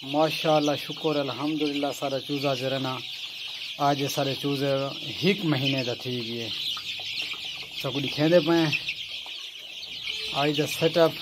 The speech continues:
खांदे पे चूजे बड़ी शौक नाल खांदे न टमाटर। फिलहाल टमाटर लेंदा पिया, टमाटर सस्ता है, तो तुहाकू ऐसा दसेंदा पिया कि टमाटर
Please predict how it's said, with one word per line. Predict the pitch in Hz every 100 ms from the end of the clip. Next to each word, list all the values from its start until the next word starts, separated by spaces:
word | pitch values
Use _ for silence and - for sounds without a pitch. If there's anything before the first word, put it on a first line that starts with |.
| - - - - - - - - - - - - - - - - - - - - - - -
खांदे | 139 143 151
पे | 143 139
चूजे | - 143 139 131 - - - - - - - - - - 120
बड़ी | 147 165 175
शौक | 170 175 170
नाल | 165
खांदे | 151 156 156
न | 151
टमाटर। | 147 139 143 143 143 139 127 - - -
फिलहाल | - 143 151 160
टमाटर | 160 151 180 175
लेंदा | 180 180 170
पिया, | 170 170 151 -
टमाटर | 147 143 147 135
सस्ता | 160 147 - 165
है, | 156 147
तो | 131
तुहाकू | 123 135 131 135 127 117 - - - - - - -
ऐसा | 151 143 147
दसेंदा | 139 147 151 151
पिया | 147 143
कि | 131
टमाटर | - 123 127 139 147 143